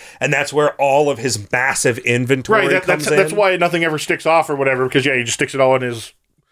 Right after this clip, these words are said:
Speaker 2: interdimensional space.
Speaker 1: 'Cause I can tell you, even with the hundred and sixty limit I have,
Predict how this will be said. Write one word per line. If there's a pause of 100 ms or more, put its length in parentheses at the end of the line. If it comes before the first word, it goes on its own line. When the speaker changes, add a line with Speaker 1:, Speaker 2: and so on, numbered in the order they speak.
(140)
Speaker 2:
interdimensional
space.
Speaker 1:
'Cause
I
can
tell
you,
even
with
the
hundred
and
sixty
limit
I
have,